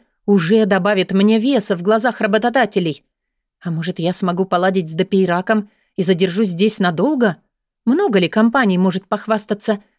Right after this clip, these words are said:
такими выплатами своим работникам? «Я согласна», уверенно глядя в глаза, без тени сомнений ответила на его немой вопрос.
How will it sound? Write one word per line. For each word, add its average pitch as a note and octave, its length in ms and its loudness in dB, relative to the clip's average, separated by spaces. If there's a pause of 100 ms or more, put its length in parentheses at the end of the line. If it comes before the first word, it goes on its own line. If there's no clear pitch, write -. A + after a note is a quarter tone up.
такими C#4 340 2
выплатами G3 500 0
своим G#3+ 300 0
работникам? F#3 680 -2 (840)
«Я C4 300 0
согласна», G3+ 640 -2 (400)
уверенно F3+ 420 0
глядя F3 340 0
в D#3+ 60 -10
глаза, F3+ 460 -2 (280)
без A#3+ 200 -2
тени D#4 240 0
сомнений A#3 580 2
ответила A3+ 500 -2
на G#3+ 100 2
его F#3+ 160 0
немой F3+ 280 0
вопрос. D3+ 560 -6